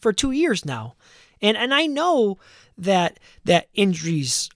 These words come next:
are, are a concern. I know that covid has played a factor, but every team deals with it. Every team.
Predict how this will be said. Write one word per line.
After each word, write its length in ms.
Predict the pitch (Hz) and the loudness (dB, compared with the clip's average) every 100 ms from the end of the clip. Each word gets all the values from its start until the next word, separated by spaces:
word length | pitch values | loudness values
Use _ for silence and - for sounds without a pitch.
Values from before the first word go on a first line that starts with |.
| - | 4
are, 360 | 170 156 - | 4 4 -2
are 400 | - - 175 156 | -12 -4 2 2
a 40 | 147 | 2
concern. 380 | 160 - 160 | -2 0 -2
I 80 | 147 | -2
know 180 | 226 285 | 2 2
that 200 | 285 - | 2 -2
covid 560 | - 226 185 160 135 143 | -2 0 2 -2 -2 -4
has 200 | 175 151 | -4 0
played 200 | 185 160 | 0 0
a 40 | |
factor, 400 | - 156 139 - | -2 -4 -4 -6
but 160 | 147 185 | 0 2
every 220 | 339 392 | 2 2
team 320 | - 311 320 | 0 0 0
deals 320 | 254 330 349 | 2 0 2
with 120 | 180 135 | -2 -4
it. 160 | 123 - _ | -10 -16 _
Every 440 | 254 254 240 269 | 2 2 0 -2
team. 480 | 262 - 320 165 113 | -2 -4 0 -2 -4